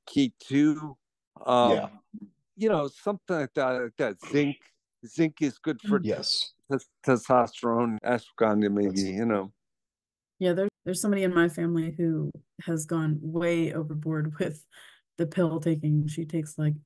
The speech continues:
Speaker 3: millions of supplements and pills in general, ones that she doesn't need, but she constantly, she's a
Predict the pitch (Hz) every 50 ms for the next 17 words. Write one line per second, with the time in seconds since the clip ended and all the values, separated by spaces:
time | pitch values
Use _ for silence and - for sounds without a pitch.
0 | - - 180 170 165 175 185 202 202 202 202 196 190 185 180 175 165 160 160 170
1 | 165 160 156 156 - - - - 208 185 190 185 180 180 175 165 170 160 - -
2 | - 165 160 156 156 156 151 156 - - _ _ _ _ _ _ _ _ _ _
3 | _ _ _ _ _ - 208 196 190 185 180 180 170 170 175 170 165 165 175 180
4 | 180 175 170 170 165 160 156 156 170 175 175 175 165 170 160 151 - - 190 165
5 | 165 170 - _ _ _ _ _ _ - - 208 208 214 202 196 170 - 180 190
6 | 180 165 160 160 156 151 170 156 156 - 170 165 156 151 175 170 170 165 165 -
7 | 170 165 156 156 151 151 - 185 170 180 170 165 156 156 156